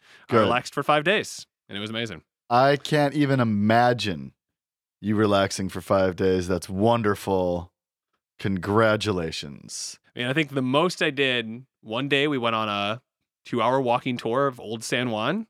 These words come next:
Speaker 2: Mm-hmm.
Speaker 1: Very nice, very easy. And most days it was getting up,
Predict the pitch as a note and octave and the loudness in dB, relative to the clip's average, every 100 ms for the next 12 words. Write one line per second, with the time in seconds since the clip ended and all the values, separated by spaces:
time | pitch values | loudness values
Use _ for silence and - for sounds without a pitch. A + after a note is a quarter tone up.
0 | _ G2+ G2+ G#2+ A#2 B2 C#3 G#3+ - - | _ -8 -2 -2 -2 0 0 0 -4 -6
1 | A#2+ C3 C3 C#3 F#3 C4 C#4 _ - - | -4 -4 -4 -2 0 0 -4 _ -20 -20
2 | - _ _ - D3 F#3 A3+ D#3+ D3+ D#3 | -20 _ _ -2 2 2 2 0 2 2
3 | D3+ C3+ B2+ A2+ A2+ - - _ _ _ | -2 -2 -2 -4 -8 -12 -16 _ _ _
4 | C3+ B2 C3+ C#3+ C3+ E3 | -10 -2 0 2 2 0